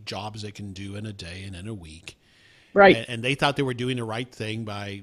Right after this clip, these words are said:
Speaker 1: taking it first come, first serve, but it was not <laughs> maximizing their profitability.
Speaker 2: Right.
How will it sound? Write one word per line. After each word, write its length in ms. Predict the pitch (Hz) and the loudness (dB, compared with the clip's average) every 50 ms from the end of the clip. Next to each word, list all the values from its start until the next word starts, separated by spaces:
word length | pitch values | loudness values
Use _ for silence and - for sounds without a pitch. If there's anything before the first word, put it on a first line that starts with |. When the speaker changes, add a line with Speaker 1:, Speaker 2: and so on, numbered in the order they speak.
| - - _ | -14 -18 _
Speaker 1:
taking 260 | - 117 104 101 117 | -12 -10 -10 -8 -8
it 120 | 117 107 | -8 -8
first 340 | - - - 101 101 - - | -10 -10 -10 -8 -8 -8 -6
come, 180 | - 120 117 117 | -6 -6 -6 -6
first 300 | - - 127 127 - - | -6 -6 -4 -2 -2 -2
serve, 400 | - 110 90 87 92 104 120 - | -2 -4 -6 -8 -10 -12 -10 -8
but 160 | 123 117 - - _ _ - | -8 -8 -8 -10 _ _ -12
it 180 | 110 113 - | -12 -12 -10
was 680 | 117 113 113 110 110 104 101 98 - - - - - - _ _ _ | -8 -6 -6 -6 -6 -6 -8 -8 -8 -8 -8 -10 -12 -16 _ _ _
not 340 | 104 98 98 101 104 - 107 | -10 -8 -8 -8 -8 -8 -8
<laughs> 80 | 107 | -8
maximizing 640 | 107 101 - - - 147 123 147 147 - 139 139 135 | -6 -2 0 0 0 2 2 0 0 0 0 -2 -2
their 100 | 131 131 | -4 -6
profitability. 720 | - - 131 127 127 - 156 - 127 147 165 87 - - - _ _ _ _ _ _ _ _ _ _ _ _ | -6 -6 -6 -6 -4 -6 -8 -6 -6 -6 -8 -8 -12 -14 -20 _ _ _ _ _ _ _ _ _ _ _ _
Speaker 2:
Right. 280 | 214 196 156 - - | 8 8 8 6 4